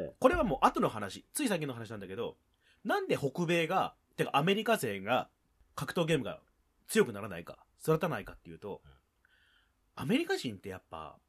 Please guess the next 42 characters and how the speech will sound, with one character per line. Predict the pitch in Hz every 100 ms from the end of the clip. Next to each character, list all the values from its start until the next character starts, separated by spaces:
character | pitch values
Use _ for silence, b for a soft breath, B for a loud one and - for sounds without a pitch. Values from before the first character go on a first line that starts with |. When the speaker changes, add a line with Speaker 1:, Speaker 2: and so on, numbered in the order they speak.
| -
Speaker 2:
負 | 127 -
け | 349
ず | 370
嫌 | 330 381
い | 135
の | 110
レ | 110
ベ | 110
ル | 101
が | -
違 | - 131 277
う |
ん |
だ | 339
よ | 92
ね。 | 87 - _ _ _ _ _ _ _ _ _ _ _ _ _ _ -
Speaker 1:
う |
ー | 113 113 110
ん。 |
Speaker 2:
プ | 220
ロ | 320
ゲ | 311 311
ー |
マ | 277 285 269
ー |
同 | 285 269
士 | 120
で | 117 92 101
練 | 110 214 247
習 | 254
し | - 156
な | 185
い |
ん | 107
だ |
よ。 | - _ _ _ _ _ _ _ _ _ _ _ _ _ _ _ _ _
Speaker 1:
は | - - - 165 151 151 143 139 135
あ、 |
そ | 123 208
う |
な | 190 139
の。 | 101